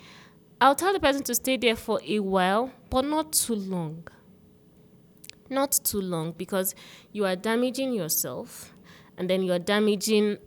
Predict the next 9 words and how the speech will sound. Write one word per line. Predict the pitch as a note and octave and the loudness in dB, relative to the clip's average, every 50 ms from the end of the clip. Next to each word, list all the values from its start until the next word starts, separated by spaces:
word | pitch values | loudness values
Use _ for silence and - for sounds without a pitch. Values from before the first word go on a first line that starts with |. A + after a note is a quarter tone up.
| - | -6
um, | - F3 F3 F3 E3+ E3+ E3+ E3 D#3+ D#3 F3+ F#3+ F#3 - - | -4 -4 -2 -2 -2 -4 -4 -6 -8 -10 -12 -14 -16 -18 -14
you're | - F3 F#3 | -8 -6 -6
damaging | F3 E3+ G#3 G#3 G#3+ G#3 G3+ G#3 A3 G#3+ G#3 G#3 G#3 G#3 G#3+ G#3+ - - | -2 0 2 4 4 2 2 2 2 2 2 2 2 0 -2 -6 -10 -8
what | F3+ F3+ G3 G3 G3 - - | -2 0 2 2 2 0 -2
you | F#3+ | -4
can | - - F#3 D#3+ E3+ | -6 -4 -4 -4 -4
actually | E3 E3 - - F#3+ F3 E3+ F3 | -4 -4 -6 -6 -6 -4 -6 -6
do. | E3 E3+ - D3+ F3+ G3 - - _ - _ - - - - - - - - - _ - - _ _ _ _ _ _ _ _ - _ _ _ - _ _ - | -8 -8 -10 -12 -12 -12 -16 -20 _ -20 _ -20 -20 -20 -20 -20 -20 -20 -20 -20 _ -20 -20 _ _ _ _ _ _ _ _ -20 _ _ _ -20 _ _ -8
Um, | F#3+ F3+ F3+ F3 E3+ E3+ E3 D#3+ D#3+ - | -6 -4 -4 -4 -4 -6 -6 -8 -10 -12